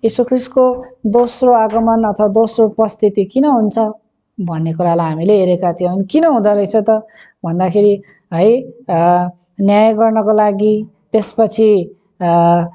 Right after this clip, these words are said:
त्यसपछि यसो, अ, अ, जजमेन्ट त मैले भनिसकेँ होइन, जजमेन्टको लागि। अनि त्यस पश्चात अर्को के थियो त? के थियो अर्को भन्दा सबैजनालाई मुक्ति दिनको लागि होइन। अनि यस्तै गरेर धेरै कुराहरू,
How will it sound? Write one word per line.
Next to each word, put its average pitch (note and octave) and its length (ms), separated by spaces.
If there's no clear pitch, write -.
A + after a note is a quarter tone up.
त्यसपछि A3 720
यसो, G#3+ 300
अ, F3+ 560
अ, E3 120
जजमेन्ट A3 640
त - 20
मैले G3 260
भनिसकेँ F#3 420
होइन, G3 240
जजमेन्टको A3 540
लागि। G#3+ 480
अनि A3 140
त्यस A#3+ 180
पश्चात A#3 380
अर्को A3+ 260
के C4 200
थियो C4 280
त? A#3+ 300
के C4+ 120
थियो C4 200
अर्को A#3+ 400
भन्दा F3+ 300
सबैजनालाई A3 680
मुक्ति G3 400
दिनको A3+ 400
लागि G#3+ 480
होइन। A#3+ 320
अनि B3 200
यस्तै C4 260
गरेर C#4 340
धेरै A3+ 480
कुराहरू, A#3+ 640